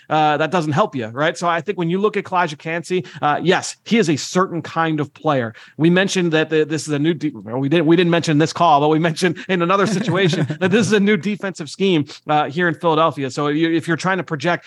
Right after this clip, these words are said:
"Oh, well, how would he fit into last year's scheme? What role would he play?"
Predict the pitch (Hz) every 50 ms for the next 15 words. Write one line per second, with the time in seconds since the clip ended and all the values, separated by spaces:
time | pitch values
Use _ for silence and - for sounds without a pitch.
0 | - - - 160 175 170 160 151 - 170 202 196 175 165 - - 190 190 180 135
1 | 156 - 160 156 165 165 175 170 - - 170 151 - - - 175 185 185 185 165
2 | - - - 156 185 190 151 139 151 175 190 190 185 185 180 175 - - 180 180
3 | 180 175